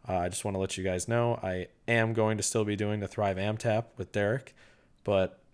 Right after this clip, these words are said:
this is kind of a spur of the moment thing that I just decided to do. Um, I wanted to create a way for me to kind of get my thoughts out there about my personal life, you know, my view on a lot of things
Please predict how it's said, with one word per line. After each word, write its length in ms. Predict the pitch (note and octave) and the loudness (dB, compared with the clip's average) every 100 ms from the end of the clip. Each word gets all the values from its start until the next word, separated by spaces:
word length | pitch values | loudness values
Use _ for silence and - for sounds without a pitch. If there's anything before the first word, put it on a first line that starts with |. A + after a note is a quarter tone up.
| - | -4
this 180 | A#2+ - | -2 0
is 100 | A2 | 0
kind 220 | B2 A2 | 0 2
of 100 | G#2 | 2
a 60 | G#2 | -2
spur 260 | - G#2+ | 0 2
of 60 | G#2+ | 2
the 60 | |
moment 300 | G#2 G2+ G2 | 0 -2 -2
thing 220 | G2 G2+ G2+ | -4 -4 -2
that 120 | F#2 | -2
I 80 | F#2 | -2
just 220 | F#2 - | -4 -6
decided 380 | - G2+ F#2+ F#2 | -4 -2 -2 -4
to 80 | |
do. 380 | F2+ F#2+ F#2+ F#2+ - - _ _ - | -4 -2 0 -2 -6 -20 _ _ -8
Um, 280 | F2 F2 F2+ | -6 -4 0
I 40 | |
wanted 280 | A2 C#3 C3+ | 2 2 2
to 80 | - | 2
create 200 | B2 A#2 | 2 4
a 40 | |
way 220 | G#2 G#2+ | 2 2
for 160 | G#2+ G2 | 0 -4
me 260 | F#2+ G2+ | -4 -2
to 80 | G2 | -4
kind 300 | F2+ G#2 F#2+ | -4 -4 -4
of 320 | F#2 E2+ - - _ _ _ | -4 -8 -12 -20 _ _ _
get 160 | A2+ | -2
my 200 | G2 G2+ | 0 0
thoughts 360 | G2+ G2+ G2 - | 0 2 2 2
out 200 | G2 F#2+ | 0 0
there 200 | G2+ F#2+ | -2 -2
about 240 | F#2 F#2 | 0 -2
my 120 | G2 B2+ | 0 0
personal 440 | A#2+ G#2+ G#2+ G#2 | 2 -2 -2 -4
life, 440 | G2 G2 F#2+ - - | 0 0 -2 -6 -10
you 80 | F2+ | -8
know, 160 | E2+ | -6
my 320 | F2 G2 A2 G2+ | -4 -2 0 -2
view 340 | G2 G2+ G2+ | -2 0 0
on 100 | F#2+ | 0
a 60 | F#2 | -2
lot 160 | F#2 | -4
of 100 | F#2 | -6
things 460 | - F#2 F#2 F#2 | -6 -6 -6 -6